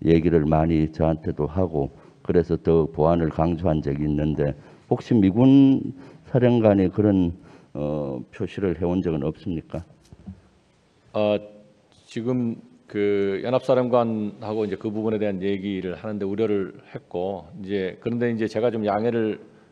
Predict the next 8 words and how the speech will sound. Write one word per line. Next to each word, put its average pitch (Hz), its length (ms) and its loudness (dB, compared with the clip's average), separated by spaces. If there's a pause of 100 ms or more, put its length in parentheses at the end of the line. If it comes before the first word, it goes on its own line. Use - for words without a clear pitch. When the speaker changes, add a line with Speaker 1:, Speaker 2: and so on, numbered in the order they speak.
(200)
Speaker 2:
부탁했던 110 480 -8
거는 95 360 -6 (200)
이게 113 100 -10
우리 104 180 -6
국민이, 107 680 0 (500)
에, 87 140 -6
북한 107 260 -4
해역에서 104 380 0